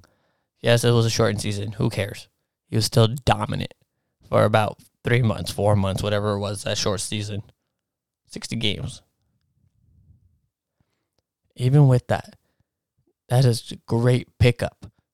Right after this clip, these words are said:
Great pickup. And they, I believe they got Victor Cantani back in the deal, another catcher that they needed after trading Francisco Mejia to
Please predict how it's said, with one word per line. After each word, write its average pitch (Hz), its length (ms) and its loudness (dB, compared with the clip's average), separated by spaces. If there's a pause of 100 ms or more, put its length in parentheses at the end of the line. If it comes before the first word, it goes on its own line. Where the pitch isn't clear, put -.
(800)
Great 147 340 2
pickup. 135 360 0 (320)
And 180 240 4
they, 175 80 8
I 160 40 8
believe 147 460 4
they 143 120 2
got 139 280 2
Victor 151 500 2
Cantani 143 720 4 (720)
back 127 240 2
in 139 80 4
the 113 80 4
deal, 117 460 2 (100)
another 120 220 4
catcher 131 360 0
that 127 120 2
they 117 100 0
needed 123 280 4
after 117 260 -2
trading 127 360 0 (580)
Francisco 123 460 0
Mejia 117 480 4 (580)
to 131 400 4